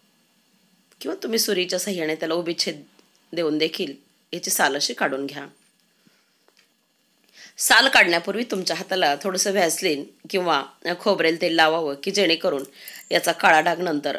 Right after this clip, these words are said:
लवकर निघतो, कारण हाताला या चिकाचे काळे डाग पडतात. आता आपण या ठिकाणी, अ, पाच ते सहा केळी सोलून घेतलेल्या आहेत. थोडीशी ही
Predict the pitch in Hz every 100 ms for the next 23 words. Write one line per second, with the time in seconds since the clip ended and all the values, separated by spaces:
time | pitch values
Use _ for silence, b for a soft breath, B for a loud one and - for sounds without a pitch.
0 | - 190 147 160 156 147 - 139 139 _
1 | _ _ _ _ _ _ - 190 214 202
2 | 170 170 135 - - 165 202 170 170 156
3 | 127 180 156 160 151 - 139 - 135 _
4 | B B B B - 202 262 277 240 185
5 | 214 208 202 160 - - 180 196 190 208
6 | 208 220 214 165 175 190 156 160 170 175
7 | 151 151 - 156 156 131 - - B B
8 | B B B B B _ - 170 - 170